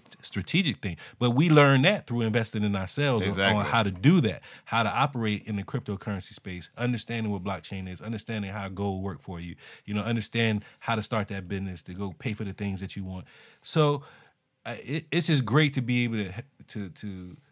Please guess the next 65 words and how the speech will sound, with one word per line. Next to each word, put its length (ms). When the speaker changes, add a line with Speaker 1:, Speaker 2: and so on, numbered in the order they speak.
Speaker 1:
you 120
know, 100
for 160
me, 200
I 120
got 140
a 20
new 160
purpose, 340
Dave. 280
I 100
know 100
you 100
Speaker 2:
Mm-hmm. 100
Speaker 1:
probably 280
already 220
noticed. 380
You 120
already, 180
you 140
know, 140
you've 100
Speaker 2:
Oh, 80
Speaker 1:
been 120
Speaker 2:
yeah, 80
Speaker 1:
hearing 180
me 60
Speaker 2:
yeah, 60
Speaker 1:
talking 260
Speaker 2:
yeah, 80
Speaker 1:
about 280
Speaker 2:
yeah, 140
of 100
Speaker 1:
Karat 320
Speaker 2:
course. 40
Speaker 1:
bars 460
and 120
all 180
this 180
for 200
a 40
year. 380
And 180
it, 140
and 160
it 40
really 260
was, 400
if 220
it 40
wasn't 360
for 80
Karat 340
bars, 260
I 80
probably 540
wouldn't 280
be 120
this 120
passionate 500
a-, 220
about 340
it, 80
uh, 240
because 440